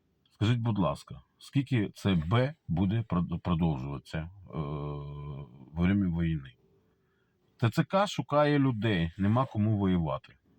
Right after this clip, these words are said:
Я можу вам сказати друге. Е, от таких от чиновників,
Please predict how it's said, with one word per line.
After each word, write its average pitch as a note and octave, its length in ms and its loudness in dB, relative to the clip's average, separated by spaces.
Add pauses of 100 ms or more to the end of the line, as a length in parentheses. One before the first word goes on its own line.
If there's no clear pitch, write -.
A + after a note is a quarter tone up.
(120)
Я F2+ 160 -2
можу G#2+ 240 0
вам G2 120 -2
сказати F#2 260 -4
друге. C#2+ 340 -10 (760)
Е, B1+ 60 -6 (1500)
от G2 140 0
таких - 340 -4
от A2 200 -2 (360)
чиновників, A2+ 840 0